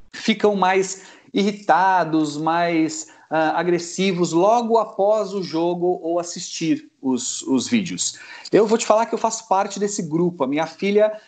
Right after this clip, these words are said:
se ela fica mais de uma hora, por exemplo, ininterrupta assistindo o YouTube, ela fica mais irritada, mais,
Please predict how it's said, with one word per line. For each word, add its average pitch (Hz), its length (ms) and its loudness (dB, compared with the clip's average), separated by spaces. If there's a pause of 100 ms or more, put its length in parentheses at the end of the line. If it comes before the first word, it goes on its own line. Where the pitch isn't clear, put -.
se - 140 -6
ela 185 140 4
fica 196 260 -4
mais 214 240 0
de 226 80 -4
uma 185 220 2
hora, 151 280 2
por 143 180 -2
exemplo, 127 640 -2
ininterrupta 170 800 2
assistindo 139 520 -2
o 147 40 6
YouTube, 127 600 2 (360)
ela 196 220 4
fica 208 500 -4
mais 190 280 -2
irritada, 175 560 2
mais, 165 480 -2